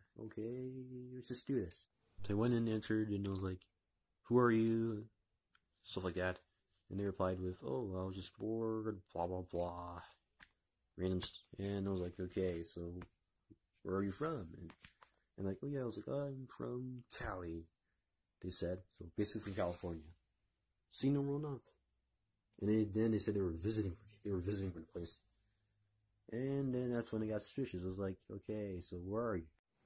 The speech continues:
All right, that was the first red flag. That's when I knew something fishy was going on. So then I, so then I asked them again, "Where are you from?" And they're like,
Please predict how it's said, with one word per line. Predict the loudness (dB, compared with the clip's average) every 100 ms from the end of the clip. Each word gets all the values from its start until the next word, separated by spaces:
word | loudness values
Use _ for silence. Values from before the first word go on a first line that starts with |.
| -4 -2
All | 0 2 2 2
right, | -2 -6 -10 -4
that | 0
was | 0
the | 0
first | 2 4 2 2
red | -4 -2
flag. | -4 -4 -10 -8
That's | -8 -2
when | -2
I |
knew | 0 -2 -4
something | -6 -6 -4 -6 -4
fishy | -6 -4
was | -6 -4
going | -8
on. | -8 -12 _ _ _ _ _ _ -20 _ -14
So | -2
then | 0 2 0
I, | -2 -2 -4
so | -4
then | -2 0
I | 0
asked | -2 -4
them | -6 -8 _ _ -4
again, | -2 0 -2 -8 _ _ _ _ _ _ _ -20 _ _ _ _ _ _ _
"Where | -4 0 0
are | 0
you | -2
from?" | -4 -6 -6 -4
And |
they're | -4 -2
like, | -4 -8